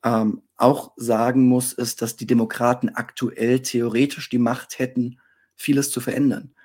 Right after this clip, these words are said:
oder vieles zu verhindern. Die Demokraten haben sowohl das Präsidentenamt als auch den Senat in ihrer Hand. Das heißt, theoretisch könnten die Demokraten einfach vier zusätzliche Richter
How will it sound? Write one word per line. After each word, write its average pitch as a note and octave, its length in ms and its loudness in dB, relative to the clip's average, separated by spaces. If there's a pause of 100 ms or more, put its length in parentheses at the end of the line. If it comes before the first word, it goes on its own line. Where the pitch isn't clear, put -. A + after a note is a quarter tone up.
(420)
oder G#2 300 0
vieles B2+ 320 2
zu C3 100 -6
verhindern. B2+ 480 0
Die - 80 -8
Demokraten A2+ 640 0
haben A2 380 0 (320)
sowohl A#2+ 340 2
das C3 160 2
Präsidentenamt B2 720 0
als A2+ 200 -6
auch A#2+ 80 -2
den A2+ 160 0
Senat G2+ 340 -2
in C3 100 2
ihrer B2+ 260 2
Hand. C3+ 280 -2 (440)
Das A2+ 180 -4
heißt, B2 240 2
theoretisch B2+ 760 0
könnten C3+ 540 0
die F#2+ 60 -8
Demokraten G#2+ 880 -2
einfach A#2+ 400 -4
vier C3 220 0
zusätzliche B2+ 680 0 (420)
Richter B2+ 460 0